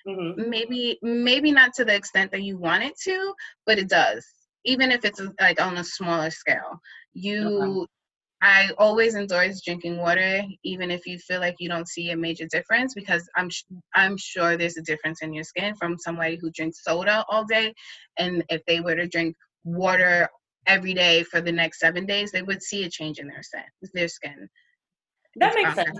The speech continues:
Speaker 1: because you can also tell when somebody, like, I mean, this is, goes back to when you're a preteen and you go to the doctor, they tell you, like, fried food and chocolate and
Speaker 2: Anything that's
Speaker 1: soda.
Speaker 2: not, right, anything that's not healthy for your body,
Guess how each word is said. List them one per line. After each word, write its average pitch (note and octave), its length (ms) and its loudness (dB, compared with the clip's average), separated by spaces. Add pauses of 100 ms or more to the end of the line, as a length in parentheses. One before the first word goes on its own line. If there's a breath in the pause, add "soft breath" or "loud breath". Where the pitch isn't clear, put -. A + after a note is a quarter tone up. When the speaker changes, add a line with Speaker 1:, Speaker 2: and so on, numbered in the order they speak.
Speaker 1:
because G#3+ 340 -4
you C4 80 0
can C#4 120 0
also C4 340 2
tell G#3+ 320 6
when G#3 120 4
somebody, G3+ 500 2
like, E3+ 520 0 (540)
I - 40 -2
mean, G3+ 540 0
this A#3 140 -2
is, D4 100 -4
goes A#3 220 4
back G3+ 220 2
to A3 80 -2
when G3 140 0
you're F3+ 180 4
a - 60 -12
preteen G3 380 -2
and E3 100 0
you E3+ 60 -2
go E3+ 80 2
to E3 80 4
the D#3 100 2
doctor, D#3+ 340 2
they F3 180 2
tell F#3 200 2
you, F3+ 140 -4
like, F3 180 0
fried F3 360 4
food F3+ 280 -4
and E3 160 -2
chocolate E3 920 2 (320)
and C#4 160 6
Speaker 2:
Anything F4 280 4
that's C#4+ 180 6
Speaker 1:
soda. - 80 4
Speaker 2:
not, B3+ 260 6 (480)
right, G3+ 360 6
anything E4 300 0
that's C#4+ 200 2
not D4+ 240 6
healthy B3+ 400 0
for A3 200 -4
your G3+ 180 2
body, A#3+ 680 0